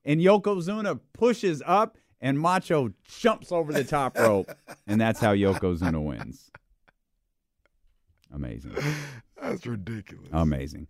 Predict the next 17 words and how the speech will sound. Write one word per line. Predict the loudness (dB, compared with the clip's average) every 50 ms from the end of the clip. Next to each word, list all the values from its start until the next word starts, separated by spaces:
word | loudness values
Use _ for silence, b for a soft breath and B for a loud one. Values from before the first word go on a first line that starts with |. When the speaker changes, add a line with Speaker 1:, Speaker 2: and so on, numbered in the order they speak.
| b b b b b b
Speaker 1:
Uh, | 4 6 8 8 6 6
let's | 4 2 0 0
check | 0 0 0 0 0 0
in | 0 2
with | 2 2 2 4
Giannis | 4 4 4 2 2 0
Antetokounmpo | 0 0 0 -2 -4 -4 -2 -2 -2 0 2 2 2 2 2 2
and | 0 0 0 2
his | 4 6 6 6 6 4 0
thoughts | 0 2 2 4 4 2 0 -2 -6 -14 -20 _ _ _ _ _ _ _ _ _
following | 2 2 4 4 4 4 6 6 6 6 4 4
the | 4 2 2 2 2 2 2 2 0 -2 -4
Speaker 2:
No. | -8 -16 -20 -20 _ _ _ _ _ _ _ _ _ _ _ _ _ _ _ _ _ _ _ _ _ _ _ _ _ _ 2
Speaker 1:
Milwaukee | 4 6 6 6 6 4 4 2 0 -2
Bucks' | 0 2 2 2 0 -2 -10 -20 -20 -18 _
fourth | 0 2 2 4 2 0 0
loss | 0 2 2 2 2 0 -4 -8 -16 -20